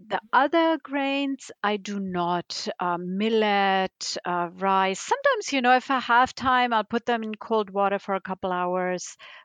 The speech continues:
Speaker 1: but it's, uh, it's not necessary. It just cooks up a bit quicker, but it's not of essence. It's really more like if I'm around and I remember it, even, like, a half an hour, and it's not ice cold water. I just use, you know, like, tap wa-, like,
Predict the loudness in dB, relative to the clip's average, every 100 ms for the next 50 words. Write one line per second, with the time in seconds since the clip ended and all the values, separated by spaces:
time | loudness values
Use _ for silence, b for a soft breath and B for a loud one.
0 | -2 0 0 0 -2 0 -4 -4 -4 -4
1 | -6 -12 -8 -8 -8 -12 -8 -4 -2 -2
2 | -4 -4 -4 -8 -6 -10 -4 -2 -2 -2
3 | -4 -6 -6 -8 -6 -4 -2 -4 -6 B
4 | B B -4 -2 -2 -8 -8 -6 -2 -4
5 | -4 -14 -12 -14 -10 -10 -10 -14 -12 -6
6 | -6 -6 -6 -2 -2 -2 0 0 0 -2
7 | -4 -2 -2 0 2 2 2 0 -2 -2
8 | -2 -4 -4 -2 0 -2 -4 -8 -6 -6
9 | -6 -6 -4 -4 -6 -6 -2 -2 -2 -2
10 | -2 -4 0 0 0 -4 -4 -8 -6 -6
11 | -4 -4 -2 -2 -4 -10 -14 -14 -10 -10
12 | -10 -12 -10 -8 -10 -10 -12 -16 -16 -20
13 | -20 _ _ _ -20 -10 -6 -6 -8 -8
14 | -6 -6 -8